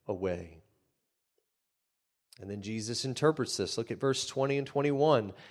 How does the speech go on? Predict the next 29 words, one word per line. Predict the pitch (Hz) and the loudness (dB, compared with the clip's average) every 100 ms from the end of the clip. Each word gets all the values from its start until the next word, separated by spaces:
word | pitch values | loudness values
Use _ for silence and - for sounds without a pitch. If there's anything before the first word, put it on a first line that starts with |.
| - - | -10 2
"As | 117 131 147 | 6 6 4
for | - | 2
what | 156 156 170 | 6 6 6
was | 165 | 2
sown | - 160 170 170 | 4 4 6 4
on | 170 135 156 147 | 2 2 2 2
rocky | 123 139 156 - 156 | 4 4 4 0 -2
ground, | 135 123 143 147 131 110 92 | 0 4 6 6 4 2 0
this | 110 123 - | 2 2 0
is | 147 - | -2 0
the | 147 | 4
one | 151 143 117 | 6 6 4
who | 101 110 | -2 -6
hears | - 123 139 175 175 | -4 2 4 2 2
the | 180 | 0
word | 131 113 101 95 95 - - _ _ | 6 8 8 6 0 -14 -20 _ _
and | 110 101 | -6 -4
immediately | 101 104 127 160 180 165 175 | -4 -2 0 4 4 4 2
receives | 156 151 - 147 123 | 2 2 0 -2 -2
it | 120 | -2
with | 117 101 | -2 -4
joy, | - 185 202 147 175 196 - _ _ _ _ _ _ _ | 2 6 8 8 6 0 -8 _ _ _ _ _ _ _
yet | 123 123 | 2 4
he | 113 | 2
has | 107 95 | 0 -2
no | 101 110 151 165 | -2 2 2 4
root | 156 143 110 | 4 4 2
in | 110 | 0
himself, | 104 101 - - 90 85 - _ | -2 -6 -4 -2 -2 -4 -12 _